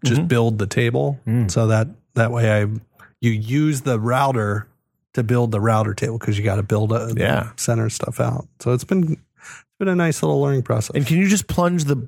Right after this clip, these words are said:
Speaker 2: bit into the, into whatever you're cutting, or do you have to come in from an edge?
Speaker 1: Uh, it depends. Uh, that's, they have plunge bases, which help that, which
Speaker 2: Okay.
Speaker 1: is, uh, it starts up, you know, uh, above the, uh, you know, the,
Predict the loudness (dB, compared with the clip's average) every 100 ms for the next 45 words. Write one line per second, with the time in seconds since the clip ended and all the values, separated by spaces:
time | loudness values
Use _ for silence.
0 | -6 0 0 -2 -2 0 2 2 2 2
1 | 0 0 0 2 2 0 0 0 0 0
2 | 0 -2 0 0 2 0 2 0 0 -4
3 | -8 -4 -2 0 0 -2 -2 -2 -2 -2
4 | 0 2 2 0 -2 -2 0 0 0 0
5 | 0 -2 0 0 2 0 -4 -4 0 0
6 | 0 0 2 2 0 0 0 0 0 0
7 | -6 -10 -16 -2 -2 -2 -4 -2 0 0
8 | -2 -2 0 2 0 0 -6 -18 -14 -2
9 | 0 0 -2 -2 0 0 0 0 0 -6
10 | _ -4 0 2 2 0 0 0 0 -2
11 | -2 0 2 2 0 -4 -10 _ _ _
12 | _ -4 0 2 2 0 -2 -4 -4 -2
13 | 0 0 -2 -4